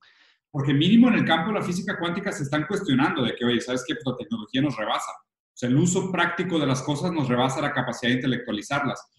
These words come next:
Pero me pregunto si eso también no será cierto en muchos otros campos que no nos damos cuenta.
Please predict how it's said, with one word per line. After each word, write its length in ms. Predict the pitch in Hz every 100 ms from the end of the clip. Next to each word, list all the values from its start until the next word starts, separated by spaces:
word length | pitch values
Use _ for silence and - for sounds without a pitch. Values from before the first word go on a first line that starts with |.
| _ -
Pero 140 | 143
me 80 | 143
pregunto 300 | 135 143 180
si 80 | 175
eso 160 | 180
también 240 | 180 156 160
no 80 | 160
será 240 | 160 160
cierto 260 | 165 170 165
en 80 | 156
muchos 260 | 170 - 160
otros 200 | 139 135
campos 300 | 175 - 127
que 60 | 127
no 80 | 143
nos 140 | 131
damos 240 | 120 117 -
cuenta. 320 | 156 165 110